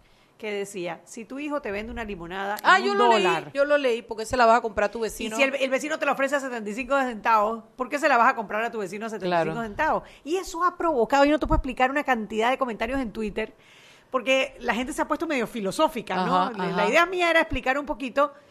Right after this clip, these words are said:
Speaker 1: el tema que cuando tú lo compras localmente, ese dinero se queda localmente
Speaker 2: Claro.
Speaker 1: y ese dinero sirve, eh, eh, permea. En
Speaker 2: Ujú.
Speaker 1: cambio, el dinero que va pa' afuera, va pa' afuera y no lo ves más. Era un
Speaker 2: Ujú.
Speaker 1: poquito la, la intención detrás de ese tweet. Y, eh, y el,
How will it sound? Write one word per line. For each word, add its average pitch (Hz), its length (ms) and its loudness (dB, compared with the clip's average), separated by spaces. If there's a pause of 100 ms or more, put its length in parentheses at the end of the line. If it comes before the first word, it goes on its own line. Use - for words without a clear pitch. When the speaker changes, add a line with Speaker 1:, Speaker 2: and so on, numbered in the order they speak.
(200)
Speaker 1:
el 233 160 -8
tema 254 260 -4
que 262 100 -14
cuando 208 200 -6
tú 302 100 -8
lo 311 120 0
compras 302 260 0
localmente, 262 460 -2
ese 349 120 -4
dinero 320 280 0
se - 160 -4
queda 359 360 2
localmente 196 440 2
Speaker 2:
Claro. 170 200 0
Speaker 1:
y 202 100 -2
ese 302 180 -2
dinero 269 340 0
sirve, 277 520 0 (480)
eh, 214 200 -12
eh, 220 360 -6
permea. 254 540 -2 (280)
En 175 80 -12
Speaker 2:
Ujú. 233 100 -6
Speaker 1:
cambio, 254 220 0
el 277 60 -2
dinero 233 260 -6
que 302 80 -6
va 285 80 -2
pa' 339 80 0
afuera, 392 220 -2
va 370 120 2
pa' 370 60 4
afuera 381 220 0
y - 20 -2
no 320 100 0
lo 320 80 2
ves 311 160 0 (260)
más. 311 400 -4
Era 285 140 -2
un 311 60 -4
Speaker 2:
Ujú. 302 80 -2
Speaker 1:
poquito 277 260 -6
la, 190 420 0
la 202 200 -2
intención 196 500 -6
detrás 226 240 -6
de 247 60 -6
ese 233 180 -10
tweet. 196 220 -8 (720)
Y, 285 460 -2
eh, 208 800 -2
y 269 420 -6
el, 196 720 -6